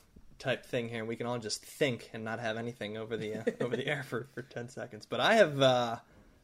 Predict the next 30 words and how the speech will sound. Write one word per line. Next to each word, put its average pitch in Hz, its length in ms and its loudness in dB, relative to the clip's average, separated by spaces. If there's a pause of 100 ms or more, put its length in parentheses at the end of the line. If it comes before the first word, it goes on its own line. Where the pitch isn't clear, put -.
(160)
little 196 240 8
to - 120 6
no 139 220 8
idea 107 400 0 (100)
of 117 180 -6
who 117 100 -6
this 110 180 -4
is, 139 220 6
so 127 240 4
Jace, 135 320 6
you're 127 80 -2
gonna 120 140 0
have 120 180 -4
to, 113 180 -2
uh, 110 180 -6 (800)
hold, 135 240 8
<laughs> - 180 8
hold 165 260 6
down 143 220 6
the 120 100 -2 (100)
fort 135 320 4
when 120 100 -6
we 117 80 -8
get 117 200 -6
to - 60 -4
the 117 140 -2
end 117 120 -4
of 110 80 -4
the 113 120 -4
episode. 113 460 -6